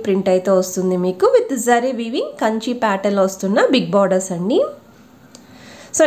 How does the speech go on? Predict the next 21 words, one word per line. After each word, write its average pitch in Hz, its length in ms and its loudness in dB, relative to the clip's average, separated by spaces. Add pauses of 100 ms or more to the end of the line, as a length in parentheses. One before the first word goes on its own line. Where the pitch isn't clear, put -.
నెక్స్ట్ 269 340 -4
మీరు 320 180 -2
చూస్తున్నారండి 262 680 2 (120)
డోలా 254 360 4
సిల్క్‌లోనే, 240 560 0 (120)
ఇది 254 120 0 (100)
కూడా 262 140 4 (160)
లేటెస్ట్ 269 480 2 (120)
మోడల్ 208 360 0
అండి. 208 180 0 (140)
పిచ్వాయి 247 460 2 (100)
ప్రి-, 240 200 -2 (320)
ప్రింట్ 269 300 0
ప్యాటర్న్ 214 420 -2
అయితే 202 240 -6
ఇచ్చారు. 202 420 -2 (800)
So 302 60 4 (100)
all 226 160 4
over 277 120 6 (100)
అంతా 285 220 -2
కూడా 277 140 4